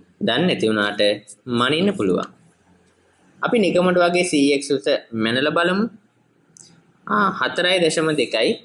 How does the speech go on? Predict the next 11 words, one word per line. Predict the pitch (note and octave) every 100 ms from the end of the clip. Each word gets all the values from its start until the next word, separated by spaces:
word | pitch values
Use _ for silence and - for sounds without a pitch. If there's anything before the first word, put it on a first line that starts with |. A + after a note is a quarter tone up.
| -
සෙන්ටිමීටර්. | - A#2 A2+ D3+ G2+ - - - - _ _ -
එහෙනම් | - - A#3 C4+
ආධාරක | B2 C3+ E3+ F3 F3+ F3+
පාදය | F3+ F3 F3+ F#3
හයයි. | F#3 B2+ A2+ F#2 G2 F#3+ - _ _ _ _ _ _ - _ _ _ _ - - - - - - - - - _ _ _ _ _ _ _ _ _ _ _ _ _ _ _
ලම්බුෂ | C#3 C#3+ E3+ F#3 F#3+
හතරයි | F#3+ C#3+ D#3 D#3+ E3+
දශම | E3+ F#3 F3+
දෙකයි | D#3+ C#3 - F#2 F#2+ G#3 - _ _ - - _ _ _ _ _ _ -
බෙදීම | A#2 A2 G#2 G2 B2 A#3 - _ _ _ _ _ _ _ -
දෙක. | A#2+ G#2